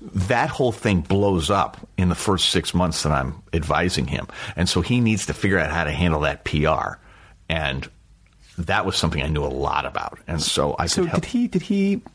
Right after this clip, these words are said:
Speaker 2: Mark Zuckerberg, did he steal the idea for Facebook?
Speaker 1: I have no idea. I mean, uh, I, I don't know, uh, but let's keep in mind how technology works, okay? Ideas in the tech world, uh, are,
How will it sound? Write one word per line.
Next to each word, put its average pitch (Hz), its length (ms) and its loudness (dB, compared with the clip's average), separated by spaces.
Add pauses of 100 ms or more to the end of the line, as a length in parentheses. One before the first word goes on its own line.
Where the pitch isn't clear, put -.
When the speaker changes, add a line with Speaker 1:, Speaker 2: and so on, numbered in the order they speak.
Speaker 2:
Mark 143 400 0
Zuckerberg, 147 400 2
did 135 100 0
he 165 80 2
steal 139 500 0
the 143 180 2
idea 131 300 2
for - 140 0
Facebook? 143 500 0
Speaker 1:
I 123 80 2
have 120 140 2
no 98 200 4
idea. 73 260 -4 (160)
I 110 100 2
mean, 110 180 2 (400)
uh, - 80 0 (460)
I, 131 360 0 (120)
I 117 120 2
don't 127 260 0
know, 101 260 2
uh, - 140 -2
but - 380 -2
let's 135 420 -2
keep 165 200 -2
in 127 80 2
mind 98 220 2
how 95 100 0
technology - 680 -4
works, - 360 -10
okay? 82 340 0 (600)
Ideas 135 640 2
in 101 80 4
the 87 80 2
tech - 380 -4
world, 60 460 -4 (380)
uh, - 60 2 (360)
are, 87 420 0